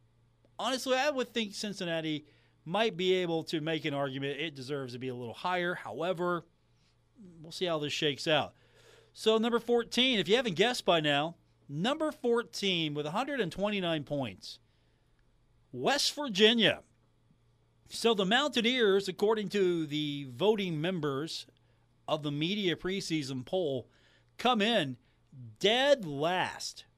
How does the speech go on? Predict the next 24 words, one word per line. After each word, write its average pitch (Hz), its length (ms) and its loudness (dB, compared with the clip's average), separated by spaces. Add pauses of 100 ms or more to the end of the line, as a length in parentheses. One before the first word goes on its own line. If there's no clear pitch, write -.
(800)
No 190 400 2
one 160 460 2 (100)
in 175 140 -4
the 165 100 0
league 156 560 2
expects 202 680 -2
them 160 440 -2
really 165 500 2 (1040)
to 147 80 -14
do 156 240 -2
well. 147 440 0 (500)
And 160 160 -8
so 196 160 0
this 262 240 0
is 320 160 -2
predicted 233 680 -2
order 202 380 0
of 175 200 -4
finish. 185 520 -6 (500)
Texas 214 420 0
being 190 240 -2
the 156 80 -4
top 180 340 -4
team, 160 420 -2